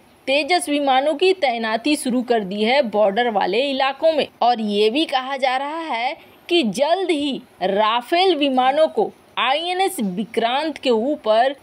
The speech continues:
भेजा जाएगा। अनाउंसमेंट खुद नेवल चीफ आर हरि कुमार ने किया है और उनका कहना है कि जल्द ही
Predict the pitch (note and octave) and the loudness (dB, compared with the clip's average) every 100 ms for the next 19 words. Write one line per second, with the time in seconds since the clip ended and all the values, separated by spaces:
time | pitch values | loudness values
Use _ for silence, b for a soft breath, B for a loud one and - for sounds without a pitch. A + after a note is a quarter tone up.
0 | - F3 F#3+ G#3 A#3 B3 G3+ F3 F3+ F#3 | -8 -4 0 0 0 -2 0 0 0 2
1 | A#3 - B B D4 D4+ E4 F#4+ G4 G4 | 2 0 B B -2 -2 -2 -4 -6 -2
2 | F4 G4 F#4+ F#4+ - F#4+ D#4 B3 B3 C4+ | 0 0 -2 -2 0 2 2 0 0 2
3 | D#4 C#4+ - B3+ D4+ C#4+ - - - - | 0 -2 -2 2 2 0 -8 -20 -18 -6
4 | A3 C4+ D#4 B3+ G#3 G#3+ A#3+ A3 G#3 G3 | -2 -2 -2 -2 -2 -2 -4 -2 0 0
5 | A#3+ B3+ C4 C4 C#4+ C#4 A#3 A#3 C#4+ _ | 0 -2 -4 -2 -4 -2 -6 -8 -12 _
6 | - C4 D4+ D#4 D#4+ D#4+ D#4+ D4 D4 E4 | -4 0 0 -2 -2 -2 0 0 2 2
7 | C#4+ D#4 E4+ D#4+ G3+ G3+ D4 F#4 F4 D#4 | 2 2 0 -2 0 0 2 2 2 0
8 | B3+ | -2